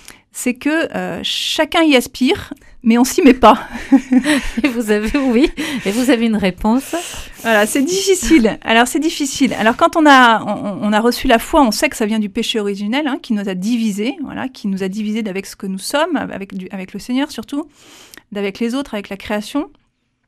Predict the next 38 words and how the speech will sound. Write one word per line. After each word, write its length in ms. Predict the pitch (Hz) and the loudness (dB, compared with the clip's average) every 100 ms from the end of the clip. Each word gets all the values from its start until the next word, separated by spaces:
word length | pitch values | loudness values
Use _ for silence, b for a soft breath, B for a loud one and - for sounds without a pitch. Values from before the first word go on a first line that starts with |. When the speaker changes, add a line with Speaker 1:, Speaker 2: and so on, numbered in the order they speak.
| - | -12
Speaker 1:
Donc, 120 | 214 | -8
ce 100 | 220 | -6
péché, 580 | 240 233 254 247 220 - | -4 -4 -2 -2 -4 -8
euh, 300 | - - - - 247 B B B B - | -14 -12 -12 -16 -18 B B B B -8
originel 400 | 220 220 262 240 | -4 0 2 2
nous 140 | 202 | 0
a 80 | 190 | -2
divisés 340 | 196 208 233 311 311 | -4 -4 -2 -2 -2
et 20 | 214 | -2
il 60 | |
va 80 | 202 | -2
falloir 280 | 220 247 220 | 0 0 2
reconquérir 800 | 294 277 294 277 277 277 339 - | 0 2 0 2 -2 0 -4 -4
cette 240 | 220 214 | -8 -6
unité, 720 | 269 294 294 285 285 262 226 | -2 0 2 0 0 -2 -2
cette, 440 | - 202 - 190 190 | -4 -10 -8 -8 -6
cette 200 | 208 - | -10 -4
communion. 520 | 320 277 254 196 190 _ _ B B B B B B B - | 2 6 6 4 -4 _ _ B B B B B B B -4
Mais 140 | 254 | -2
quand, 260 | 370 392 339 | -2 -4 0
euh, 340 | 247 202 139 | 0 0 -4
quand, 320 | - 330 359 | -4 -6 -2
euh, 160 | 269 208 | -2 0
on 100 | 196 | 0
n'a 120 | 202 | -2
pas 160 | 330 339 | 0 0
reçu, 400 | 285 - 277 247 | 0 -2 -2 0
euh, 100 | 190 | -4
ce 160 | - | -6
don 160 | 196 226 | -4 -2
de 80 | 208 | -2
la 140 | 190 | -4
foi, 420 | - 294 370 415 - | -6 -2 0 0 -4
on 100 | 220 | -6
peut 140 | 349 | -4
se 140 | - 269 | -4 -4
dire 260 | 220 403 | -2 -2
aussi, 240 | 262 - | -2 -6